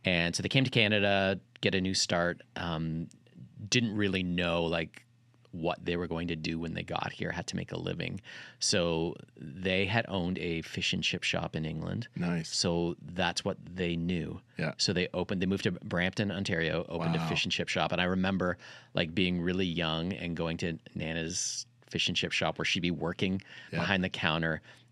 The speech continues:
Speaker 1: And, like, yeah, you get, like, free, I didn't like fish as much, but you get, like, free, free
Speaker 2: Free
Speaker 1: chips
Speaker 2: chips.
Speaker 1: or whatever.
Speaker 2: Yeah.
Speaker 1: And, um,
Speaker 2: They wrapped it in paper and
Speaker 1: Oh,
Speaker 2: everything?
Speaker 1: yeah, yeah,
Speaker 2: Yeah, yeah.
Speaker 1: like, yeah, for
Speaker 2: The
Speaker 1: sure.
Speaker 2: authentic way.
Speaker 1: So cool.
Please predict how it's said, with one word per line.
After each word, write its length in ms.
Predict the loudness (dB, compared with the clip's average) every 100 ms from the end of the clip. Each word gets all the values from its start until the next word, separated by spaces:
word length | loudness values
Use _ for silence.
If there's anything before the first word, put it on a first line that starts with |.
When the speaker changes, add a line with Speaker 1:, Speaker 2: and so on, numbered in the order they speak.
| -4
Speaker 1:
And, 160 | 0
like, 260 | 0 0 0
yeah, 120 | -2 -2
you 100 | -4
get, 220 | -4 -2
like, 220 | -4 -4
free, 320 | -2 2 4
I 80 | 4
didn't 140 | 4 2
like 200 | -2 -4
fish 240 | -2 -2
as 80 | 0
much, 140 | -2 -2
but 100 | -2
you 60 | -2
get, 160 | -2
like, 160 | -4 -8
free, 360 | -6 -4 -4 -6
free 260 | -4 -4 -4 -12
Speaker 2:
Free 200 | -4 0
Speaker 1:
chips 300 | 0 2 0
Speaker 2:
chips. 40 |
Speaker 1:
or 80 | 0
whatever. 260 | -2 -2 0
Speaker 2:
Yeah. 140 | 2
Speaker 1:
And, 120 | 0 -4 -12 -16 -4
um, 460 | 0 2 0 -2 -6 -18 -20 _ 0
Speaker 2:
They 120 | 2
wrapped 240 | 4 2 2
it 60 |
in 80 | 0
paper 240 | 0 0 2
and 160 | 4
Speaker 1:
Oh, 80 | 6
Speaker 2:
everything? 120 | 8 6
Speaker 1:
yeah, 140 | 6
yeah, 80 | 6
Speaker 2:
Yeah, 220 | 4 4 4
yeah. 60 | 2
Speaker 1:
like, 180 | -2 -4
yeah, 180 | -4
for 140 | -4 -2
Speaker 2:
The 20 |
Speaker 1:
sure. 200 | 0 2
Speaker 2:
authentic 420 | 2 0 -2 -2 0
way. 60 |
Speaker 1:
So 180 | 2 0
cool. 240 | -4 -10